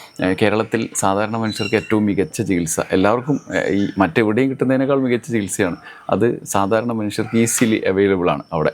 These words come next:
ആ, ചില മറ്റ് പറയുന്നത് പോലെ പ്രശ്നങ്ങളൊക്കെ പല ഘട്ടങ്ങളിൽ ഉണ്ടാകാറുണ്ട്. എപ്പോഴും,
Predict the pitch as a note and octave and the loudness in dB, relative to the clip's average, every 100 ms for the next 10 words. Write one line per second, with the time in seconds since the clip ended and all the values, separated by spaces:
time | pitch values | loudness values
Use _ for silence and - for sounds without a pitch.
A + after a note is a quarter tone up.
0 | - - - - - E2 G1+ D#2 A#2+ A#2+ | -4 -20 -20 -6 -2 -2 -2 -2 2 2
1 | A#2 A#2 A2 B2 - A2 A2 A2 A2 G#2+ | 2 -2 0 0 2 0 0 -2 -2 -2
2 | - - G2+ G2 F#2 F#2 - - G2+ G2 | -4 -4 -2 0 -2 -2 -2 0 2 0
3 | - G#2 G2+ G2+ G2+ F#2 F2 F2+ F2+ F#2+ | -4 -4 -2 0 0 0 0 2 2 0
4 | - A#2+ A#2 | 2 0 -2